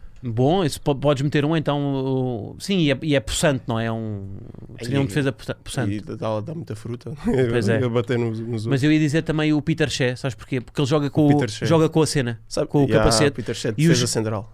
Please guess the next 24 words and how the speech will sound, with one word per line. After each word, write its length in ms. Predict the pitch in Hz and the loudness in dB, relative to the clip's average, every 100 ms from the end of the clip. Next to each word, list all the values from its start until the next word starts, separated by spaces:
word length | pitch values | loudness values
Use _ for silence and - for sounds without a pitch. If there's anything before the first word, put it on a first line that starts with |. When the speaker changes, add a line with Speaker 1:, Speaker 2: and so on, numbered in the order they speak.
| - | -14
Speaker 2:
defesa 180 | 117 | -12
Speaker 1:
E 20 | 123 | 0
é 160 | 151 | 2
Speaker 2:
central. 60 | 165 | 2
Speaker 1:
tipo 140 | 165 | 0
aqueles, 280 | 165 180 151 - | 0 0 -2 -2
é, 120 | 170 | -2
sabes, 220 | 165 147 | -2 -2
aqueles 160 | 147 160 | 0 0
defesas 220 | 180 165 156 | 2 2 2
aguerridos 460 | 143 131 185 - | 0 0 0 0
que 80 | - | -2
vão 300 | 151 151 139 | -2 0 0
Speaker 2:
Sabes, 220 | - - | -2 -2
eu, 300 | - 131 127 | 2 4 4
eu 240 | - 127 127 | 2 2 0
tive 220 | 135 127 | -2 -4
com 100 | 139 | -4
o 20 | |
Peter 220 | 123 127 | -4 -4
Shea 180 | 139 170 151 | -4 -2 -2
no, 260 | 120 117 | -2 -2
no 140 | 117 113 | -2 -4
Arsenal. 340 | - 143 135 | -4 -6 -6